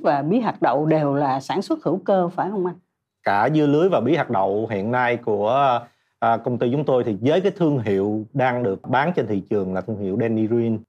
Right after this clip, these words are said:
Speaker 2: Hai sản phẩm này hiện nay đều được chứng nhận hữu cơ, à, gap của Nhật Bản cũng như là của Hoa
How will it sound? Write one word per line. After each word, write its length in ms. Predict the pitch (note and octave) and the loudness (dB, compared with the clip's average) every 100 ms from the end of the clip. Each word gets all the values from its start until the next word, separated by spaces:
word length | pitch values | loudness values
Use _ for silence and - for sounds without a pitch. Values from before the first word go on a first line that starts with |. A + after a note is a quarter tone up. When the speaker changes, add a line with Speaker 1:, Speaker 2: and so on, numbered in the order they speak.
| _ | _
Speaker 2:
Hai 340 | D3 D#3 D3 C#3+ | -6 -2 0 0
sản 200 | B2 C3+ | -2 0
phẩm 220 | G2 C#3 | -2 0
này 200 | B2 G2 | 0 -2
hiện 240 | G2+ G2 | -2 -2
nay 180 | A#2+ A#2 | 0 0
đều 360 | A2+ G#2 F#2+ F#2+ | 0 0 0 -4
được 240 | F#2 F2+ - | -6 -6 -4
chứng 160 | D#3 | -2
nhận 240 | C3 F2+ F2+ | -2 -2 -4
hữu 220 | G2 G#2+ | -6 -4
cơ, 320 | A#2+ A#2 A2+ A2 - _ _ _ | -2 0 0 -2 -10 _ _ _
à, 460 | G#2 G#2 G2+ G2+ | -2 0 0 0
gap 500 | G2+ B2 D3 - - | 0 2 2 0 -4
của 120 | G2 G#2 | -2 -2
Nhật 180 | G2+ | -2
Bản 420 | F2+ F2 F#2 C#3+ G3 _ _ _ - | -2 0 0 0 -4 _ _ _ -6
cũng 180 | G2 A#2+ | -2 0
như 160 | A2+ | 0
là 160 | G#2+ F#2+ | 0 0
của 280 | - F#2 A2 | -2 -6 -4
Hoa 140 | A#2+ | -2